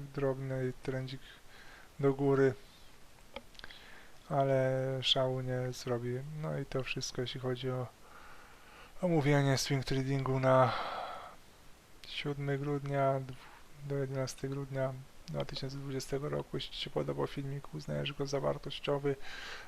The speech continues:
lub moje prognozy się sprawdzają według Ciebie, to daj znać w komentarzach, y, daj łapkę do góry, jeśli Ci się podoba filmik,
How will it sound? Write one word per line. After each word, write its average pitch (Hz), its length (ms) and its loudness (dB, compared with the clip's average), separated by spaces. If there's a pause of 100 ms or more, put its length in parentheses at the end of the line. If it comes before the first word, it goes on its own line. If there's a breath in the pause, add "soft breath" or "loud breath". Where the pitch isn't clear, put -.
lub 165 240 2
moje 147 240 8
prognozy 139 540 2
się 139 140 -2
sprawdzają 143 580 2
według 139 340 0
Ciebie, 147 380 2 (1600 loud breath)
to 143 240 6
daj 131 500 8 (140)
znać 135 300 2
w - 40 -8
komentarzach, 135 960 0
y, 127 440 -4
daj 131 260 6
łapkę 135 360 2
do 131 100 0
góry, 135 260 2
jeśli - 160 -4
Ci - 140 -6
się - 60 -6
podoba 139 360 0
filmik, 135 540 -6